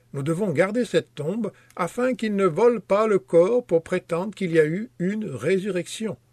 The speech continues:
Une garde a donc été mise en place par sécurité. La garde a été mise en place dans la pénombre de la nuit et, à un moment donné, dans la pénombre de la nuit, dans Matthieu vingt-huit, du verset deux à quatre,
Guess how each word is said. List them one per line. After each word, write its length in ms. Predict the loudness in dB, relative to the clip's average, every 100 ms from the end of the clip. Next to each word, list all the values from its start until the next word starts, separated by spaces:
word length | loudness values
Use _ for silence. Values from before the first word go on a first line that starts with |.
| _ -4
Une 200 | 0 2
garde 500 | 4 2 2 -2 -2
a 100 | -6
donc 340 | -2 -2 -2 -2
été 360 | -4 -2 -2
mise 240 | 0 0 0
en 80 | -2
place 400 | 0 0 0 -4
par 260 | -4 -4
sécurité. 800 | -4 -6 -4 -4 -4 -6 -8 -8 _ _ _ -4
La 140 | 0
garde 320 | 2 2 2
a 80 | 2
été 220 | 0 -2
mise 180 | -2 0
en 100 | 0
place 440 | -2 -2 -2 -4 -6
dans 100 | -2
la 140 | -2
pénombre 560 | -2 -4 -2 -4 0 0
de 80 |
la 160 | 0 0
nuit 340 | -2 -4 -8 -8 -2
et, 260 | -2 -2 -6
à 180 | -6 -2
un 100 | -2
moment 340 | -2 0 2
donné, 420 | 2 2 0 -4 -8 _ _ -4
dans 100 | -2
la 140 | 0
pénombre 500 | -2 0 2 4 4
de 100 | 4
la 160 | 2 0
nuit, 260 | -4 -6
dans 160 | -6 -4
Matthieu 440 | -4 -6 -2 -2
vingt-huit, 520 | 0 -4 -6 -10 -10
du 100 | -8
verset 320 | -6 -6 -8 -8
deux 160 | -2
à 80 | -2
quatre, 420 | -4 -10 -10 -14